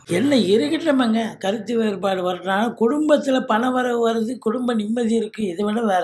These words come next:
என்னங்க வேணும்? சிறப்பு. இது ஒண்ணே போதும். அடுத்தது பார்த்தேன்னு சொன்னா மூணாம் இடத்தை சனி பார்க்கிறார், கும்பத்துல இருக்கிற சனி. அப்போ எடுக்கின்ற முயற்சி காலதாமதமாகும். இளைய சகோதரத்துக்கு உடம்பு முடியாம போய் மருத்துவமனைக்கு அழைத்து செல்ல நேரிடும், அல்லது இளைய சகோதரத்துக்கும் உங்களுக்கும்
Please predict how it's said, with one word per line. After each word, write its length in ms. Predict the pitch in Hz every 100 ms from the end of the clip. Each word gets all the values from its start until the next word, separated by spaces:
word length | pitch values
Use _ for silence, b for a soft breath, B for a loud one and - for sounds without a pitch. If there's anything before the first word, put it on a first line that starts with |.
| 160
என்னங்க 300 | 156 175 147
வேணும்? 180 | 110 _ -
சிறப்பு. 480 | - 220 254 190 - -
இது 160 | 220 294
ஒண்ணே 300 | 285 294 226
போதும். 320 | 208 175 -
அடுத்தது 500 | - 277 349 381 302 277
பார்த்தேன்னு 500 | 254 254 262 240 233
சொன்னா 400 | 226 240 277 220
மூணாம் 360 | 269 302 294
இடத்தை 360 | 247 220 247 240
சனி 280 | 226 185 208
பார்க்கிறார், 640 | 175 160 143 131 120 117 185
கும்பத்துல 480 | 202 208 - 180
இருக்கிற 300 | 160 - 139
சனி. 300 | 135 - 117 - -
அப்போ 240 | 160 247 233
எடுக்கின்ற 680 | 190 262 294 330 320 302
முயற்சி 340 | 226 226 277 - 285
காலதாமதமாகும். 1120 | 240 185 196 190 170 160 156 160 135 127 127 180 _
இளைய 340 | 208 277 311 311 -
சகோதரத்துக்கு 840 | 220 220 277 262 247 - 226 226
உடம்பு 460 | 254 180 214 247 247
முடியாம 400 | 214 202 185 185 160
போய் 220 | 180 220
மருத்துவமனைக்கு 840 | 175 170 226 233 214 170 165 -
அழைத்து 380 | 160 160 165 180
செல்ல 300 | 151 147 151
நேரிடும், 460 | 147 147 147 147 214
அல்லது 440 | 151 160 180 208
இளைய 360 | 202 175 226 226
சகோதரத்துக்கும் 880 | - 160 196 185 165 - 156 196 170
உங்களுக்கும் 580 | 156 160 147 - -